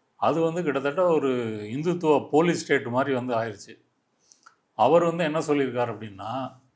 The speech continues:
அஹ், வெள்ளிக்கிழமை அப்படின்றது வந்து வருஷத்துக்கு ஐம்பத்தி ரெண்டு முறை வந்து வரும்,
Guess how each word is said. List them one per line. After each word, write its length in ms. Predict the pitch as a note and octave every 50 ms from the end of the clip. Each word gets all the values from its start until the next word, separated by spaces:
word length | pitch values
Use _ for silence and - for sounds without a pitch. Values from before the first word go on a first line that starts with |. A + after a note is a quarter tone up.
| _ _ _ _ _ _ _ _ _ _ _ _ _ _ _ _ _ _ _ _ _ _ - - -
அஹ், 300 | G#2 G2 G2 G2 G2 G2
வெள்ளிக்கிழமை 600 | G#2 A#2+ C#3+ F3 A3 G#3+ - G3+ F3+ F3+ F3 F3+ F3+
அப்படின்றது 540 | E3+ D3 C#3+ D#3 D#3+ D#3+ D3+ D#3 D3+ D3+
வந்து 200 | C#3 C#3+ D#3+ G3
வருஷத்துக்கு 520 | F3 C#3+ C#3 D3 D3 E3 E3 E3 E3+ D#3+ D#3
ஐம்பத்தி 280 | C#3 C#3+ D3 D3 D3+
ரெண்டு 220 | D3+ C#3+ C#3 C3+ C3+
முறை 360 | C3 B2+ A#2+ C3 C3+ D3+ C#3+
வந்து 200 | C3 C3 B2+ B2+
வரும், 340 | A#2+ A#2+ A#2 A#2+ G#2 F#2+